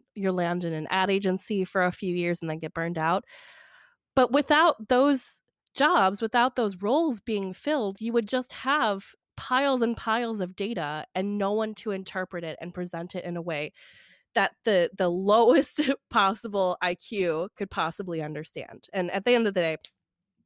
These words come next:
what they always tell us is you are trying to communicate with the l-, lowest I Q possible. The,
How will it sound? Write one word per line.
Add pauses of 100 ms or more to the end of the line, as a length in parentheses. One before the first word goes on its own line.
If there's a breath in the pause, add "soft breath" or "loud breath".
(360)
what
they
always
tell
us
is (460 loud breath)
you
are
trying
to
communicate
with (140)
the
l-, (140)
lowest (260)
I
Q
possible.
The,